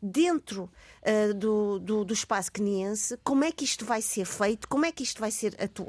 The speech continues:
eh, eh, eh, concretizado. Há pouco o Abel falava da questão da edu-, educativa. Eu acho que é mais uma questão de como gerir as vidas das pessoas a partir de uma dimensão económica.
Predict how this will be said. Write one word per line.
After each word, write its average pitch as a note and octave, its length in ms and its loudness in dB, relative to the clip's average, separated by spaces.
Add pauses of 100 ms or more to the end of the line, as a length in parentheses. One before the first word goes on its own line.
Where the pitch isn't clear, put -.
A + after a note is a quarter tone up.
eh, F#3 160 2 (340)
eh, G3 400 4
eh, G3 320 2
concretizado. - 800 0 (400)
Há - 100 2
pouco - 260 0
o D4 40 8
Abel C#4+ 180 2
falava B3+ 380 2
da A#3 100 2
questão A#3 280 0
da A3 80 4
edu-, - 140 -4 (100)
educativa. G#3 840 -2 (440)
Eu D4+ 160 2
acho D#4+ 220 0
que D4+ 120 0
é C4 60 2
mais B3 360 0
uma B3+ 160 0
questão A3 600 0 (280)
de A#3+ 320 0 (640)
como D#4+ 340 6
gerir B3 680 0 (100)
as A3+ 220 4
vidas B3 340 2
das G#3+ 160 0
pessoas C4+ 380 0
a D4 80 4
partir C4+ 360 0
de D4 60 -2
uma C#4 140 2
dimensão C4 440 2
económica. A#3 680 0